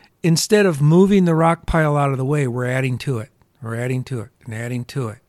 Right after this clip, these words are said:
So it's important that we understand how to deal with each of these events and this grief process, and know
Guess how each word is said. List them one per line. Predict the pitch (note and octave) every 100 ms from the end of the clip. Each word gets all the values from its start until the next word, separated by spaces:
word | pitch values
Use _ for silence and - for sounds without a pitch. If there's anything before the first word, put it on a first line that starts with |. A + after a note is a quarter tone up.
| _ _ _ -
So | F3+
it's | E3+
important | F3+ - A3 G#3+
that | F3+
we | D#3+ E3
understand | F3 E3 - - E3 D3+
how | C3+ D#3
to | D3+
deal | C3 D#3+ C#3
with | B2+ _
each | F3+ E3+ -
of | A2+
these | B2+ B2 A#2+ - - _ _ -
events | B2+ B2+ C#3 G#2+ - - - _ _ _ - -
and | D#3 D3+
this | C#3 C#3+ C3+
grief | - C#3 D3+ D#3 -
process, | D3+ A#2+ G#2 - A#2 A2 - - _ _ - _
and | G3+ D#3 D3 A#2
know | D3+ F3 A#3+ D#3+ B2+ D3